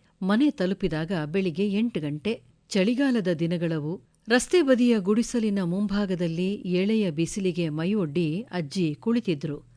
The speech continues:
ಮಾಸಲು ಬಣ್ಣದ ಸೀರೆ, ಬಿಳಿ ಬಣ್ಣಕ್ಕೆ ತಿರುಗಿದ ತಲೆ ಕೂದಲು, ಗುಂಡು ಮುಖ, ಸುಮಾರು ಎಪ್ಪತ್ತು, ಎಪ್ಪತ್ತೈದರ ಪ್ರಾಯ. ಹೋದವನೇ,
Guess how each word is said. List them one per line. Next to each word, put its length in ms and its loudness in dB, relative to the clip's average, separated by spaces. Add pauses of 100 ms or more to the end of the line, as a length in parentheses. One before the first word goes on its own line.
(320)
ಮಾಸಲು 460 2
ಬಣ್ಣದ 400 0
ಸೀರೆ, 500 0 (420)
ಬಿಳಿ 260 6
ಬಣ್ಣಕ್ಕೆ 440 0
ತಿರುಗಿದ 400 -2 (100)
ತಲೆ 280 2
ಕೂದಲು, 500 0 (300)
ಗುಂಡು 300 2
ಮುಖ, 280 -4 (460)
ಸುಮಾರು 360 4
ಎಪ್ಪತ್ತು, 520 2
ಎಪ್ಪತ್ತೈದರ 800 0
ಪ್ರಾಯ. 420 -2 (480)
ಹೋದವನೇ, 640 2